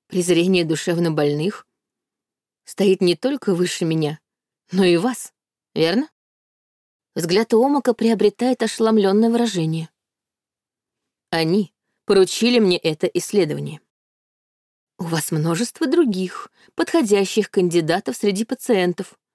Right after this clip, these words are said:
отрезает Омак. «Вы сами это сказали. Более чем достаточно для одного исследования». Но Мот самый яркий пример травматической амнезии.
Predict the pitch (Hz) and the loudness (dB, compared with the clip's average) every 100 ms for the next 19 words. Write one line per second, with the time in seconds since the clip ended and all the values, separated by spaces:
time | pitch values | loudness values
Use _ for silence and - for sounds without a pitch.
0 | _ _ _ 180 175 165 170 160 175 160 | _ _ _ -4 0 2 2 0 0 0
1 | 156 - - _ _ _ _ _ 226 202 | -2 -6 -12 _ _ _ _ _ 0 2
2 | - 226 190 165 147 - 160 151 156 160 | 2 -2 -2 -2 -4 -4 -2 0 -2 -2
3 | - _ _ _ _ _ _ 339 240 156 | -8 _ _ _ _ _ _ -2 0 2
4 | 160 160 165 170 170 - 277 220 - 226 | 0 0 0 0 -2 -4 -6 -6 -4 -4
5 | 220 _ - 240 196 170 175 185 240 _ | -4 _ -2 0 0 0 0 2 -2 _
6 | - 220 - 160 151 151 160 160 160 160 | -6 -6 -4 -2 -2 -2 -2 -2 -2 -6
7 | - _ _ _ _ _ _ _ _ _ | -10 _ _ _ _ _ _ _ _ _
8 | _ _ _ 175 175 160 160 208 214 - | _ _ _ -4 0 0 2 2 2 -2
9 | - _ _ _ - - 202 175 165 185 | -12 _ _ _ -14 -6 0 2 2 2
10 | 269 - 165 160 151 190 240 - _ - | 0 0 -4 0 0 0 0 -4 _ -8
11 | 202 190 180 208 240 - 247 233 262 214 | -2 0 0 -2 -4 -2 0 2 2 0
12 | 151 | -2